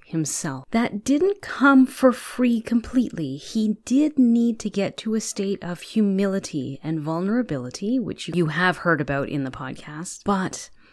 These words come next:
it is amazing when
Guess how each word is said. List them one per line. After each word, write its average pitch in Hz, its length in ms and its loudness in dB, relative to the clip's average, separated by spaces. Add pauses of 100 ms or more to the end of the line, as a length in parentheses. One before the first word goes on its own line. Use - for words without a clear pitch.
(320)
it 190 220 0
is 175 500 -2 (220)
amazing 165 1300 2 (500)
when 160 320 0